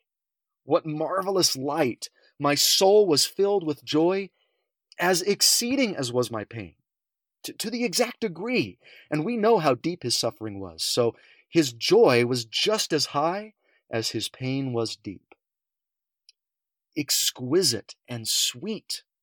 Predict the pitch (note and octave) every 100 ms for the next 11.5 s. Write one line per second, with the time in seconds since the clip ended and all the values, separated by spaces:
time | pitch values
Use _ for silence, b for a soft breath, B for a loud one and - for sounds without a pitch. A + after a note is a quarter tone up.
0 | _ A#2 G#2+ A2 G2 G2+ F#2 F#2+ D#2+ _
1 | _ _ _ _ _ _ _ - D3 D3+
2 | D3+ B2+ - A#2+ - - B2 A#2+ D3 _
3 | A#2+ A2+ A2 - B2 C3 A#2+ A2+ - -
4 | - A#2 A2 - C3+ C3+ - B2 - -
5 | G2 _ - _ _ _ _ _ _ _
6 | _ _ _ _ - C3 C3+ - - D3
7 | D3+ D3+ - B2+ C3 B2 B2+ C3+ C#3+ D3
8 | C#3 C3 A#2 G#2 F#2+ F2+ - _ _ _
9 | _ _ _ _ _ - - C#3 G3 -
10 | D#3+ D3+ D3+ C#3 A#2 - D#3 D3+ - B2+
11 | B2+ - C3 C#3+ -